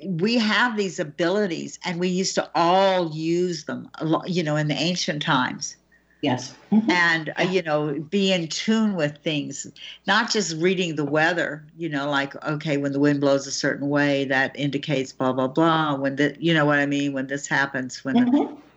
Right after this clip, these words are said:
Speaker 1: the sky is this or that. But it's, it's simpler than that. And,
Speaker 2: Mm-hmm.
Speaker 1: you know,
Speaker 2: Yeah.
Speaker 1: so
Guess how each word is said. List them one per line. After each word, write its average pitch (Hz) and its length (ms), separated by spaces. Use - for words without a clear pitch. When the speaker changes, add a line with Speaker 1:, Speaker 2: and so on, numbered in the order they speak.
Speaker 1:
the 156 100
sky 147 360
is 139 180
this 147 400
or 143 60
that. 135 280
But 190 120
it's, 185 340
it's 175 240
simpler 196 560
than 135 220
that. - 420
And, 170 340
Speaker 2:
Mm-hmm. 269 380
Speaker 1:
you 175 180
know, 160 160
Speaker 2:
Yeah. 180 240
Speaker 1:
so - 60